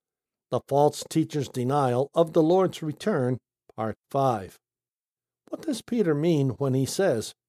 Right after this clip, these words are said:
"What sort of people must we be?" Join us next week when we will learn what Scripture is saying.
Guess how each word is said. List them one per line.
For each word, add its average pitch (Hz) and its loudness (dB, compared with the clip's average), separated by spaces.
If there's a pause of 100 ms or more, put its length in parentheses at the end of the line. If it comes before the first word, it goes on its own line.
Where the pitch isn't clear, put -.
(600)
"What 220 -2
sort 190 0
of 147 -4
people 120 -2
must 127 0
we 151 0
be?" 160 2 (1040)
Join 123 0
us 143 0
next 151 -2
week 175 0 (140)
when 131 0
we 165 6
will 170 2
learn 131 -2 (140)
what 127 0
Scripture 117 -6
is 107 -10
saying. 123 -4